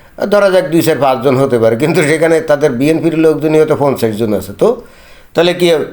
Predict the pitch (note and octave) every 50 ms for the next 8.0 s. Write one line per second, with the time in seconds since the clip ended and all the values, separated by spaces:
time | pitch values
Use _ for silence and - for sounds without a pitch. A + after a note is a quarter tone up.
0 | - - - C#3+ D#3 E3 E3 D3+ D#3+ D#3+ D3+ E3 D#3+ E3 D#3+ C#3+ D#3+ D#3 C#3 D3+
1 | D3 C#3+ D3 D#3 D#3 E3 E3 E3+ E3 D#3+ F3 F3 E3+ D3+ B2+ B2 B2 B2 C3 C#3
2 | C#3 D3 D3+ D3+ C#3+ D3+ C#3+ C#3 C3+ C#3 C#3+ D3 C#3+ D3 D3+ C#3+ C3+ D3 C#3+ C#3
3 | C#3 C#3+ C#3+ D3+ C3+ D#3 D3+ D3 C#3+ C3 D3+ D3+ E3 F3+ F3 D#3 C#3 A#2+ A2+ A2
4 | A2+ A#2+ A#2 B2+ B2 C3 D3+ D#3 D3+ D#3 D3+ D3 - D3+ D#3+ E3+ E3 D3 E3 F3
5 | E3 C#3 D#3+ E3 E3 F3 E3+ C#3+ B2 A2 F#2+ F#2 - - - - - - - -
6 | C#3+ D3+ C#3 - - E3 E3+ E3 D3 D3+ D3+ D3+ - - D#3 D3+ C#3+ D3+ D3 C3+
7 | A#2+ C#3+ C3 A#2+ G#2 - - G#2+ A2+ C3 D3+ D3+ F#3 G3 - - - - -